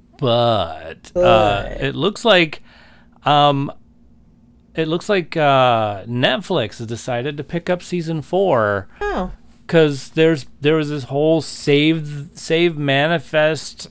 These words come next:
Speaker 1: um, movement
Speaker 2: Huh.
Speaker 1: online, and people, like, still love this fil-, this show.
Speaker 2: Huh.
Speaker 1: I'm still working on it. Like, I'm like, "Uh, kinda, okay, well,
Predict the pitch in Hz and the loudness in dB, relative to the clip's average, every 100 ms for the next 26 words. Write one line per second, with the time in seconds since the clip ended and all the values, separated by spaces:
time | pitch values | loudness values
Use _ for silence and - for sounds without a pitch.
0 | _ 143 135 123 113 110 117 131 - - | _ -2 0 0 0 -4 -8 -12 -18 -6
1 | 139 156 196 175 123 101 107 - _ _ | 0 0 0 -2 -4 -6 -14 -20 _ _
2 | _ - 302 - - 139 139 127 160 196 | _ -14 -12 -10 -4 -4 -2 -4 -2 -2
3 | 131 104 104 117 117 113 107 107 131 139 | -2 -6 -8 -8 -6 -8 -12 -16 -20 -14
4 | 151 117 101 _ - 110 - - 139 113 | -12 -12 -16 _ -16 -14 -16 -12 -10 -10
5 | 107 104 123 185 127 101 - - 107 120 | -14 -8 -6 -6 -10 -14 -16 -18 -16 -12
6 | 110 - 120 95 87 - - - - 254 | -14 -10 -10 -10 -12 -18 -20 -18 -12 -2
7 | 175 277 - 262 247 220 233 170 120 101 | 0 0 0 -2 0 2 2 0 0 -2
8 | 95 101 98 - 135 139 123 113 - 349 | -4 -8 -10 -12 -10 -8 -8 -12 -8 -6
9 | 359 370 359 - 302 339 330 311 294 254 | -6 -6 -8 -8 -8 -6 -6 -4 -4 -4
10 | 240 254 233 - 185 202 214 208 185 101 | -6 -8 -12 -8 -6 -4 -6 -8 -10 -8
11 | 101 107 | -8 -10